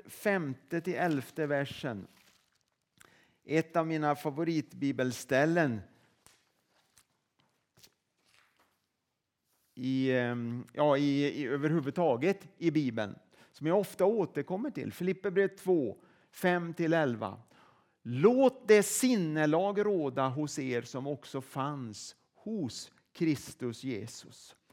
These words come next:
Han ägde Guds gestalt, men vakade inte över sin jämlikhet med Gud, utan avstod från allt och antog en tjänares gestalt, då han blev som en av oss.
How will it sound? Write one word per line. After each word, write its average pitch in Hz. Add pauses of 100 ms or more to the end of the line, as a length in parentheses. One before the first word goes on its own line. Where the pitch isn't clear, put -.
(240)
Han 202
ägde 170
Guds 156
gestalt, 143
men 135
vakade 175
inte 185
över 147
sin 139
jämlikhet 139 (260)
med 127
Gud, 107 (300)
utan 143
avstod 208
från 175
allt 156
och 160
antog 135
en 139
tjänares 139
gestalt, 120 (400)
då 127
han 143
blev 139
som 131
en 113
av 110
oss. -